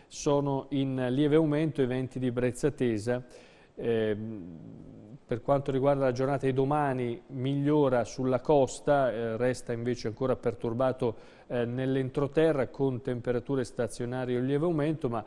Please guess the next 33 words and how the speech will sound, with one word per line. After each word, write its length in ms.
vedete 380
venerdì 460
poi 260
ventitré 600
gennaio 720
ancora 580
precipitazioni 920
diffuse 440
anche 320
a 80
carattere 540
di 100
rovescio 420
più 220
insistenti 1040
sui 180
settori 500
meridionali 880
delle 220
Marche 460
e 160
sui 160
settori 360
interni. 440
Il 80
limite 320
delle 220
nevicate 440
inizialmente 560
attorno 340
ai 80
mille 260
metri, 380